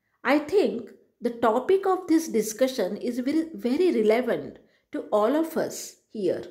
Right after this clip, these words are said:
As teenagers, We are so fond of our mobile phones and its different features that have become irresistible to us. I feel mobile phones are quite necessary.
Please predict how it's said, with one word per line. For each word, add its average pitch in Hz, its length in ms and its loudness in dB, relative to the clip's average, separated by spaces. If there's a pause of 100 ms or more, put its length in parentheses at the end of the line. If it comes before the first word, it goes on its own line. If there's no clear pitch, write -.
(800)
As 202 240 2
teenagers, 208 960 -2 (320)
We 262 160 2
are 330 140 2
so 415 320 0
fond 233 420 0
of 269 220 0
our 233 180 4
mobile 180 460 -2
phones 180 580 -6 (300)
and 247 180 2
its 302 180 -2
different 262 540 -4
features 208 600 -4 (280)
that 208 220 2
have 202 220 0
become 226 440 -2 (260)
irresistible 196 1000 0
to 113 120 -6
us. - 360 -12 (500)
I 202 120 2
feel 233 420 2 (260)
mobile 285 420 4
phones 226 400 0
are 262 140 -4
quite 392 420 -6
necessary. 160 680 -10